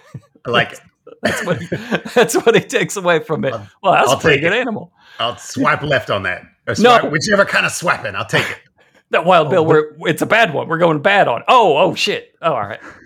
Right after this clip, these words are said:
Speaker 2: I thought we were just describing kick-ass things. <laughs>
Speaker 1: Uh,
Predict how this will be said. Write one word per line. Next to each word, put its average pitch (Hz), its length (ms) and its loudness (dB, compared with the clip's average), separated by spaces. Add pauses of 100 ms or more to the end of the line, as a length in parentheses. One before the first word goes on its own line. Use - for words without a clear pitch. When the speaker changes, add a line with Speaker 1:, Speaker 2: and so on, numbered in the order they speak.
(140)
Speaker 2:
I 165 100 0
thought 190 120 4
we 180 80 2
were 170 60 2
just 156 180 -4
describing 151 440 2
kick-ass 156 460 -6
things. 131 640 -6
<laughs> - 480 -12 (1120)
Speaker 1:
Uh, 107 380 -4